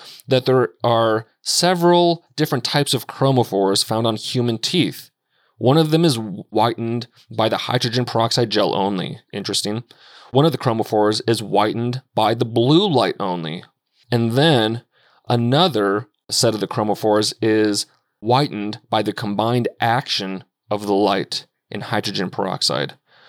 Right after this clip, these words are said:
So essentially, by using hydrogen peroxide and light at the same time, you're attacking all three at the same time because the hydrogen peroxide is gonna be on your teeth,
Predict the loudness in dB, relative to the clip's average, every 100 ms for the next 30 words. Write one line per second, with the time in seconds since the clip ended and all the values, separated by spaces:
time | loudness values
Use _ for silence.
0 | -20 -20 -18 -4 2 4 4 2 -2 _
1 | _ -2 0 2 2 2 0 -2 -4 _
2 | _ _ _ -8 0 0 0 2 4 4
3 | 4 4 2 -2 _ _ _ _ _ _
4 | -2 0 0 -2 -2 0 0 0 -2 -2
5 | -2 0 0 0 -2 -2 -2 -4 -2 -2
6 | -2 -4 -8 _ _ -10 0 2 4 4
7 | 2 -4 -10 -4 -4 -2 -4 -2 0 2
8 | 0 0 4 4 2 0 -2 -2 -2 -4
9 | -2 -2 -2 -2 -4 -2 -4 -4 -6 -2
10 | -2 0 -2 -2 -4 -2 -2 0 -2 0
11 | -2 -2